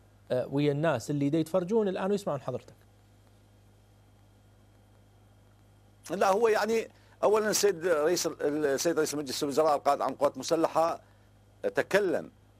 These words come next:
Speaker 2: قال إنه العملية كانت تستهدف أحد الضباط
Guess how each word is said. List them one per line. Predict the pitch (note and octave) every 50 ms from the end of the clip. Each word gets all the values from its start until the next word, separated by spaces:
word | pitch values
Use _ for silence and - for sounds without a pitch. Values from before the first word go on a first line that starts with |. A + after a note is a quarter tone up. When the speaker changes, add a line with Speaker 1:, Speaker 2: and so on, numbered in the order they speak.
| _ _ _ _ _ -
Speaker 2:
قال | A2+ B2 C3+ D#3 C#3+
إنه | C#3 C3+ C3 A#2+ A#2
العملية | A#2+ - E2+ G#2+ A2+ A2+ A#2+ D3 C#3+
كانت | C3 - C3 B2+ A#2+ G2 -
تستهدف | A2+ G#2 - C3 B2+ B2+ C3 B2 -
أحد | - - - - - C3+ B2+
الضباط | A2+ E2 G2 F#2 D#2 E2+ A2 A2+ B2 C#3+ -